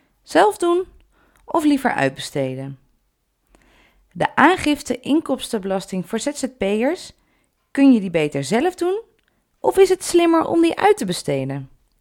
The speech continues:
Vraag het vijf zelfstandige ondernemers en de kans bestaat dat je er vijf verschillende antwoorden op krijgt.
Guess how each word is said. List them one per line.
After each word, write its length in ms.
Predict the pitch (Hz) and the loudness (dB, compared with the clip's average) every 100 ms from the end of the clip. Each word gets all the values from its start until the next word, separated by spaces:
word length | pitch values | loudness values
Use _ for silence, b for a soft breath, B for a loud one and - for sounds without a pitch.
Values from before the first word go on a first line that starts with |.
| _ b b b b b b | _ b b b b b b
Vraag 540 | - 277 320 427 - | 0 4 4 2 -2
het 220 | 214 - - | -4 -4 0
vijf 280 | 240 349 | 2 2
zelfstandige 680 | - 202 175 - 208 240 240 | -2 -2 -4 -4 2 2 2
ondernemers 720 | 202 170 170 180 226 262 277 - | -2 -2 -2 0 0 -2 -4 -4
en 140 | 226 | -2
de 80 | 220 | -2
kans 320 | 226 349 - | 0 -2 -2
bestaat 560 | 277 - 247 247 247 - | -8 0 2 2 0 -6
dat 140 | 196 | -4
je 60 | 185 | -2
er 220 | - 208 | 0 -2
vijf 420 | - 269 285 302 | 2 6 6 4
verschillende 420 | 262 - 226 208 | -2 -2 0 2
antwoorden 440 | - 185 165 147 135 | 0 -2 -2 -4 -6
op 100 | - | -6
krijgt. 480 | 127 123 127 - | -8 -8 -12 -20